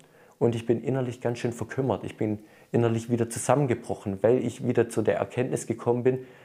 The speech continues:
irgendwie habe ich diesen Bereich auch nicht im Griff. So wie ich erkannt habe, nach dem Zerbruch mit der ersten Freundin,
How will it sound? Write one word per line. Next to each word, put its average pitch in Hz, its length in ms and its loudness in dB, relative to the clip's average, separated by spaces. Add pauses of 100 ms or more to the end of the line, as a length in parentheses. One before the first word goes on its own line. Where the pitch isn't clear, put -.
(160)
irgendwie 127 360 4
habe 113 180 -2
ich - 80 -12
diesen 113 280 -2
Bereich 107 320 2
auch 101 200 -2
nicht 113 140 -6
im 95 120 -2
Griff. - 360 -12 (420)
So 131 220 4
wie 139 100 8
ich - 140 0
erkannt 151 400 0
habe, 107 160 -2 (440)
nach 113 200 0
dem 107 160 0
Zerbruch 151 520 -2
mit 113 180 0
der 110 100 2
ersten 123 340 -4
Freundin, 117 560 0